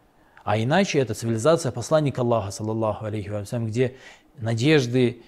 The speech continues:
где вера, где устремлённость, где цели, где действия, поступки, помыслы, намерения,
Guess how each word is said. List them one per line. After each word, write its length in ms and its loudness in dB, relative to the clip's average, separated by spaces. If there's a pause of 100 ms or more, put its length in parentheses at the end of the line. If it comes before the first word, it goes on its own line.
(220)
где 280 0
вера, 640 4 (380)
где 640 -4 (420)
устремлённость, 1200 0 (280)
где 280 -4
цели, 720 2 (840)
где 400 -4
действия, 720 0
поступки, 640 -4
помыслы, 720 0
намерения, 840 0